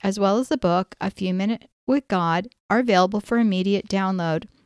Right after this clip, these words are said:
or you can order the print books just in time for gis-, gift giving. I have a store on the media angels dot com website, and you can order these books from Amazon. Well, let's get to it.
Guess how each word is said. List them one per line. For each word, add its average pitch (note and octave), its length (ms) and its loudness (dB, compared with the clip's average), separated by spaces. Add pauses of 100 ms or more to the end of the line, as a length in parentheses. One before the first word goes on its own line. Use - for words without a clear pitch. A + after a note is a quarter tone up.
(160)
or C#4+ 240 4
you A3 200 2
can C4 200 2
order G3 280 2
the G#3+ 80 -4
print A#3 340 -6
books F3+ 360 -6
just G3 300 -6
in A#3+ 80 0
time G3 320 -4
for G3+ 220 -6
gis-, F3 360 -6 (160)
gift G#3 240 -6
giving. D#3 400 -6 (540)
I G3+ 100 0
have A3+ 340 4
a G3+ 140 2
store C4+ 480 2 (180)
on G3 200 2
the F#3+ 60 0
media F#3+ 380 -2
angels F#3 400 -2
dot F3+ 240 -2
com F3 260 -2
website, C#4 540 0 (120)
and B3 240 4
you A#3+ 80 4
can A#3+ 240 0
order G3 320 2
these G#3 220 -2
books - 380 -6
from F#3 200 -6
Amazon. F3+ 760 -6 (1700)
Well, D4+ 280 6
let's C4 260 0
get A#3+ 220 2
to F3+ 260 2
it. D#3 180 0